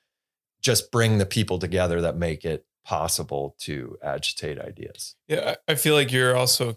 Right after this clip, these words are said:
Speaker 2: a bit of a jack of all trades, and you are constantly trying to learn new, new skills and whatnot, and try to meet new people. I, I think a lot of it's like you're,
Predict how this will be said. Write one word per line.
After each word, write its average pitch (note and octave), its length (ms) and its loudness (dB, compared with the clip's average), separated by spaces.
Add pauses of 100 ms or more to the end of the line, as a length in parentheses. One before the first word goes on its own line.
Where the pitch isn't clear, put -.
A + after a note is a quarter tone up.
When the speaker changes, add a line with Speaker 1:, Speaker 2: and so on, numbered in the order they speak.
(140)
Speaker 2:
a C3 60 -6
bit A#2+ 160 2
of A2+ 120 0
a G#2+ 140 -2
jack A#2 340 -2
of A#2 80 -12
all A2+ 120 -4
trades, A#2+ 760 -2
and B2+ 240 -4
you A#2 580 -4 (120)
are A#2+ 100 -2
constantly B2 500 0
trying A#2+ 280 -2
to A2 60 -2
learn A#2+ 460 0
new, B2 260 -2 (260)
new B2 340 -10
skills B2 640 0
and A#2+ 80 -4
whatnot, A#2+ 420 -2
and A#2 80 -4
try C#3 140 -2
to C3 80 -2
meet C3 280 0
new C3 180 0
people. B2 840 -2
I, B2+ 240 0
I C3 60 -2
think C3 180 -2
a C3+ 60 4
lot A#2+ 220 2
of B2 120 0
it's A2+ 280 2
like A2 180 -6
you're, A#2 240 -6